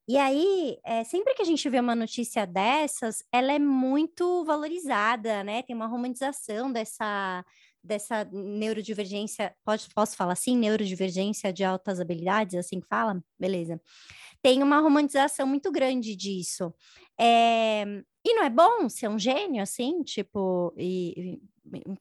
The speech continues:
poder ir pra faculdade com cinco anos e é isso, Harvard, não é o, o sonho de consumo de todo mundo? Qual o problema?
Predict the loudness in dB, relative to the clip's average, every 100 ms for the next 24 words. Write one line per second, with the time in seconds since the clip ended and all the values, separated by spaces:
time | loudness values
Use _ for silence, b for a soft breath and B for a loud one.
0 | _ -4 -2 -2 -4 -6 -4 -2 -2 -4
1 | -10 -10 -8 -8 -2 0 0 -2 -4 -6
2 | -8 -8 -8 -6 -8 -8 -10 -8 -4 -2
3 | -2 -6 -6 -6 -4 -4 -4 -8 -8 -8
4 | -8 _ -10 -8 -10 -8 0 2 2 -2
5 | -2 -4 0 -2 -2 -4 -2 -2 0 0
6 | 4 2 2 -2 -2 -4 -8